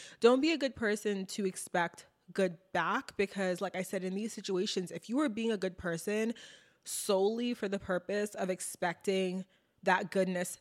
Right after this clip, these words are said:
back, you will be sorely disappointed when sometimes you put good out into the world and you don't get good back. Unfortunately,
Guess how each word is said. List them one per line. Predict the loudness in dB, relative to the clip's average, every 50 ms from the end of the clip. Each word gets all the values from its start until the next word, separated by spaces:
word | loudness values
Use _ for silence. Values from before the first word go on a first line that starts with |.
| _ _ -8
back, | -2 0 0 2 4 2 2 0 -2 -8 -18 -20 -20 -20 -20 _ _ _
you | -4 -2 2 2 4 4 4 4
will | 2 2 0 2 2 4 4 4 4 2
be | 0 -2 -2
sorely | -2 0 0 0 2 2 0 0
disappointed | -2 -4 -6 -4 0 0 2 2 2 0
when | -2 -2 -6
sometimes | -4 -4 -2 -2 0 0 0 2 2 0 -2 -4 -6
you | -6 -6
put | -6 -6 -6 -8 -6 0
good | 0 0 0
out | 0 -2 -6 -6 -6 -8
into | -8 -6 -4 -4
the | -2
world | -2 0 0 0 0 -2 -4 -4
and | -8 -6 -4
you | -4 -4
don't | -2 -4 -4 -4 -6
get | -8 -8 -10 -6
good | -6 -6 -6 -6
back. | -8 -8 -8 -10 -14 -18 _ -20 -20 -20 -20 -20 -20 _ _
Unfortunately, | 2 2 2 2 6 6 6 6 6 2 0 0 0 0 0 2 2 2 0 0